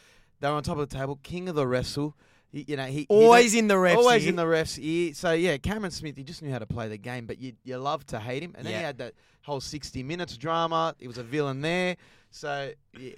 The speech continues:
Speaker 1: only him and Channel nine are on good terms j-, just recently. So,
Speaker 2: Yeah.
Speaker 1: big villain for me, Cameron Smith.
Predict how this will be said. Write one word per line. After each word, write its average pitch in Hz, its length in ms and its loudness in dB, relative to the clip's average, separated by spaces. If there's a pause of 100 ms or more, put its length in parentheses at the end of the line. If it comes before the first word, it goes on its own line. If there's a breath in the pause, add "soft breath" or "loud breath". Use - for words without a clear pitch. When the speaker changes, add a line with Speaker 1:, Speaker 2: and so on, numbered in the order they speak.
(100)
Speaker 1:
only 156 220 -4
him 151 160 -6
and 135 80 -8
Channel 139 220 -6
nine 139 180 -6
are 127 100 -8
on 127 100 -12
good 120 220 -10
terms 123 480 -8
j-, 107 120 -18 (280)
just 127 220 -12
recently. 123 500 -6
So, 127 280 -6
Speaker 2:
Yeah. 143 420 -4 (160)
Speaker 1:
big 165 180 -6
villain 151 260 -4
for 135 120 -8
me, 131 160 -4
Cameron 123 300 -8
Smith. 117 340 -10